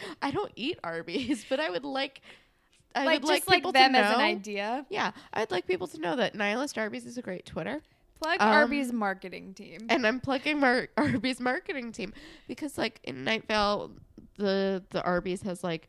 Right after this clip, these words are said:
Speaker 1: these, like, lights above it that are just there. Um, and, like,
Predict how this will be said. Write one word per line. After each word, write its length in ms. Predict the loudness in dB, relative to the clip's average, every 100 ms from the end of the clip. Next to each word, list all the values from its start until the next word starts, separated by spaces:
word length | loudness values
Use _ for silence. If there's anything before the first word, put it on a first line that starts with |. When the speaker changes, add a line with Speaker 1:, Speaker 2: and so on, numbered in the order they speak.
| -20 _ _ -6
Speaker 1:
these, 200 | -6 -4
like, 280 | -8 -10 _ _ _ _ _ _ _ _ _ _ _ -8
lights 680 | -4 -2 -2 -6 -12 -18 -8
above 360 | -6 -2 -4 -4
it 220 | -8 -8
that 120 | -8
are 100 | -8
just 240 | -10 -14 -6
there. 520 | -4 -4 -6 -6 -8 -14 -20 -20 _ _
Um, 420 | 2 2 2 -2 -6
and, 180 | -6 -4
like, 220 | -6 -6